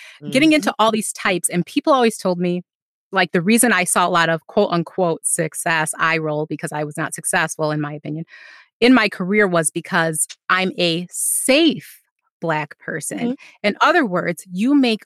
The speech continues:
Speaker 1: white people and, you
Speaker 2: Feel
Speaker 1: know, other
Speaker 2: Oh, yeah.
Speaker 1: minorities feel very comfortable.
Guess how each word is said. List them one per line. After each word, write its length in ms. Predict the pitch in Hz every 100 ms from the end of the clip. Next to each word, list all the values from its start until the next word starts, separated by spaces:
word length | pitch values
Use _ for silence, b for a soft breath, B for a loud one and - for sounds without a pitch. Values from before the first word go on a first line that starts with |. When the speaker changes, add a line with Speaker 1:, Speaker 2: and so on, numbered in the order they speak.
| -
Speaker 1:
white 360 | 202 247 262
people 520 | - 214 208 190 190 190
and, 300 | 175 170 277
you 80 | 185
Speaker 2:
Feel 80 | 160
Speaker 1:
know, 140 | 156 -
other 180 | 190 196
Speaker 2:
Oh, 20 |
yeah. 180 | 180 175
Speaker 1:
minorities 480 | 175 180 175 214
feel 220 | - 165 156
very 600 | 147 165 175 190 208 214 _ _ _ -
comfortable. 1120 | - - 247 247 240 - - 196 208 139 139